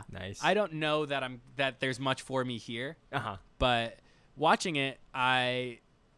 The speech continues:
Speaker 2: once you were like, "Oh, no, it's sixties," I was like, "Oh, that's kinda cool."
Speaker 1: Yeah, I was like,
Speaker 2: And then
Speaker 1: "Yeah,
Speaker 2: I
Speaker 1: you
Speaker 2: was
Speaker 1: like the sixties?" <laughs> Yeah.
Speaker 2: Yeah. I was like, "Okay, good."
Speaker 1: Yeah.
Speaker 2: And then, um, yeah, it was, it was interesting, like you said, kind of,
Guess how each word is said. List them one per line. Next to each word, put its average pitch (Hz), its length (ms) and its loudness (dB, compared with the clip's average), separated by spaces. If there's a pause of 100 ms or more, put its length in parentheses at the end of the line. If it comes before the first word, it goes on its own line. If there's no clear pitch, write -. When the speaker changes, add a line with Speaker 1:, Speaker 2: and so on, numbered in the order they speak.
(320)
Speaker 2:
once 185 200 2
you 214 80 2
were 202 60 4
like, 190 180 2
"Oh, 220 80 2
no, 190 140 0
it's - 100 -4
sixties," 113 400 -4
I 120 60 -4
was 127 100 -8
like, 185 140 -6
"Oh, 269 60 -2
that's 220 120 -2
kinda 214 200 -4
cool." 175 220 -6
Speaker 1:
Yeah, 156 200 4
I - 20 8
was 151 140 2
like, 156 80 2
Speaker 2:
And 139 100 4
then 139 60 6
Speaker 1:
"Yeah, 139 60 6
Speaker 2:
I - 20 6
Speaker 1:
you 139 60 6
Speaker 2:
was 214 80 4
Speaker 1:
like 196 100 2
the 139 80 -4
sixties?" 143 640 -4
<laughs> - 20 -16
Yeah. 131 140 -4 (160)
Speaker 2:
Yeah. 117 400 4 (100)
I 165 120 0
was 180 100 2
like, 214 180 4
"Okay, 240 240 2
good." 135 200 -2 (100)
Speaker 1:
Yeah. 131 300 0
Speaker 2:
And 147 180 2
then, 139 240 4
um, 135 500 2
yeah, 226 260 4
it 135 40 4
was, 143 160 -2
it 180 100 -2
was 175 240 0
interesting, 160 560 -2
like 151 160 -2
you 147 60 -10
said, 139 320 2
kind 151 160 2
of, 135 60 -8